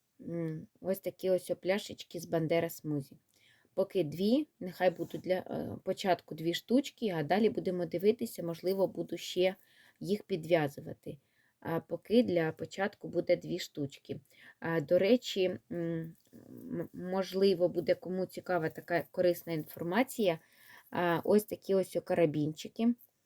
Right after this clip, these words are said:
Е, дерев'яні карабінчики, які я постійно купляю собі на ярмарочну лотерейку. А, і, м, дуже багато різної фарнітури зараз, е, е, є на акції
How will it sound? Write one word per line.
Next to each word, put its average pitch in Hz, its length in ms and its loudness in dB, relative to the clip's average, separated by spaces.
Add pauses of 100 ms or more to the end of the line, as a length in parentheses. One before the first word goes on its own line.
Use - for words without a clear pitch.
(380)
Е, 170 260 0
дерев'яні 170 760 6 (160)
карабінчики, 180 680 2
які 185 340 2
я 185 160 6
постійно 180 560 -4
купляю 185 500 2
собі 190 320 -4
на 170 220 0
ярмарочну 170 1080 2 (320)
лотерейку. 175 800 6 (420)
А, 180 260 0 (420)
і, 208 600 2
м, 180 460 -6 (720)
дуже 190 280 4
багато 180 400 8
різної 175 380 0
фарнітури 175 680 2
зараз, 180 500 2
е, 180 60 0
е, 165 200 2 (400)
є 185 320 4
на 180 380 0 (100)
акції 196 640 2